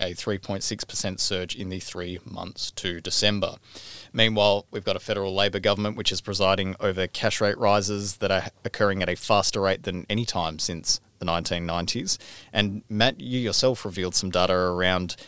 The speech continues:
uh, W A households being behind on repayments. I believe it was by almost fifty percent higher than the national average. You only have to look at CoreLogic data as well to see that renters are struggling. The median rate increased here at the fastest rate in the country in December,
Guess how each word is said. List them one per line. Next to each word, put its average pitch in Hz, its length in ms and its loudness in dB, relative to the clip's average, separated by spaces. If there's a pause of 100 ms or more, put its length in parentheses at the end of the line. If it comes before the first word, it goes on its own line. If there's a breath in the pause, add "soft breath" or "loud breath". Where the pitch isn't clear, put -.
(200 loud breath)
uh, 98 120 4
W 107 280 4
A 98 120 6
households 95 520 0
being 95 300 -2
behind 92 420 0
on 92 180 -2
repayments. - 800 -2
I - 120 -12
believe 85 260 -4
it 85 100 -16
was 87 140 -8
by 82 200 -2
almost 90 300 0
fifty - 240 -6
percent 95 300 0
higher 104 420 2
than 87 220 -2
the 85 220 -8
national 85 440 -6
average. 98 520 -8 (540 loud breath)
You 95 140 -2
only 98 160 0
have 95 180 -2
to - 60 -6
look 98 220 -4
at - 80 -8
CoreLogic 101 520 2
data 101 220 4
as 95 160 -2
well 98 140 2
to - 60 -4
see 98 180 2
that 92 120 -4
renters 98 400 -4
are 95 60 -4
struggling. 123 600 0
The 87 80 -4
median 85 380 -2
rate 90 280 0 (180)
increased 98 540 -2
here 98 240 0
at - 80 -8
the 98 80 -8
fastest 113 600 0
rate 101 160 2
in 101 60 -8
the 95 60 -4
country 98 360 -4
in 90 140 -2
December, 101 540 4